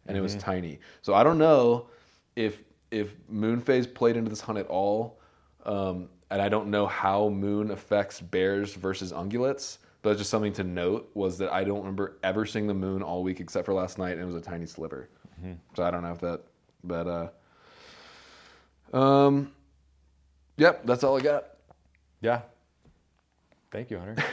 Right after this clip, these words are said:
Speaker 2: Yeah, and <laughs> seriously, thank you for, like, encouraging me to reflect on this hunt, 'cause that's something I, like I said several times in this podcast, like, I wa-, I really wanna, like, do a better job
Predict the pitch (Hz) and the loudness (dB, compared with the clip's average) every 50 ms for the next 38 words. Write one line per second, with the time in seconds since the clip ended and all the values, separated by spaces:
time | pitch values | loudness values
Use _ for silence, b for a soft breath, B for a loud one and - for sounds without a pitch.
0 | - - 110 113 107 113 123 127 127 120 107 - 139 131 117 - 107 92 - 104 | 0 4 4 6 6 6 4 4 2 -2 -2 0 2 2 2 0 -2 -2 -2 -4
1 | 110 110 113 110 - - 101 101 98 92 92 87 87 87 - - - - 98 95 | -2 -2 -4 -6 -4 -4 -4 -2 -2 0 0 0 -2 -2 -6 -14 -14 -12 -12 -10
2 | - - 92 92 92 87 92 92 92 85 85 82 80 78 - 85 85 82 80 - | -8 -8 -6 -6 -6 -6 -8 -8 -8 -8 -8 -8 -10 -10 -10 -8 -8 -8 -8 -10
3 | - - - - - 87 87 80 - - 87 82 78 - - 92 98 95 92 - | -18 -20 -20 -20 -16 -16 -16 -16 -14 -12 -12 -12 -12 -12 -8 -4 -4 -4 -4 -4
4 | - 98 95 92 - 90 85 85 85 85 85 85 _ b b b b b b b | -8 -8 -8 -8 -12 -12 -10 -8 -8 -8 -8 -10 _ b b b b b b b
5 | b - 92 85 90 85 - - 80 82 82 - - - _ _ _ - - 87 | b -8 -8 -8 -8 -10 -8 -8 -8 -10 -10 -16 -18 -20 _ _ _ -10 -8 -8
6 | 85 82 82 - 80 76 82 82 - 85 85 - - - 78 82 - - 78 80 | -8 -8 -10 -10 -10 -10 -12 -12 -14 -16 -16 -16 -14 -12 -12 -12 -10 -10 -12 -12
7 | - - 87 82 80 - _ _ _ _ _ _ - - 82 82 82 82 85 - | -10 -10 -10 -10 -10 -14 _ _ _ _ _ _ -8 -6 -6 -6 -4 -6 -6 -4
8 | 85 90 90 90 87 90 82 82 82 80 80 80 - - _ _ _ _ _ _ | -4 -4 -4 -4 -8 -8 -8 -8 -10 -10 -10 -10 -12 -14 _ _ _ _ _ _
9 | _ _ _ - 98 92 85 78 82 80 82 78 78 80 76 73 82 | _ _ _ -12 -10 -8 -6 -6 -6 -8 -8 -8 -8 -8 -8 -8 -10